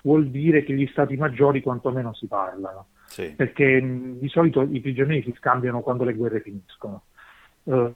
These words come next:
Speaker 1: oppure come, come è accaduto durante la guerra fredda, in un contesto, diciamo, di cortina di ferro,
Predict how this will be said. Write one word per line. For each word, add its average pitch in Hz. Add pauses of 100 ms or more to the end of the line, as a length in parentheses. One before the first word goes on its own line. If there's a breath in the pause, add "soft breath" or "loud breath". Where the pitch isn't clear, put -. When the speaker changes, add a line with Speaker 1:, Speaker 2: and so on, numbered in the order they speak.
Speaker 1:
oppure 117
come, 123
come 120
è -
accaduto 127
durante 123
la 120
guerra 120
fredda, 117
in 110
un 120
contesto, 123
diciamo, 113
di 110
cortina 117
di 151
ferro, 113